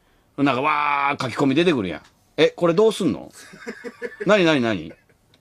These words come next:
どうやって終わらすんだよ、これ。ダブリュダブリュダブリ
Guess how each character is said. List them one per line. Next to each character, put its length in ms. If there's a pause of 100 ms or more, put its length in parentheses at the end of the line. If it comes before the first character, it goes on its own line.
(140)
ど 140
う 40
や 60
っ 40
て 80
終 80
わ 60
ら 80
す 100
ん 60
だ 80
よ、 100
こ 100
れ。 180 (1400)
ダ 120
ブ 80
リ 60
ュ 20
ダ 80
ブ 60
リ 60
ュ 20
ダ 60
ブ 60
リ 80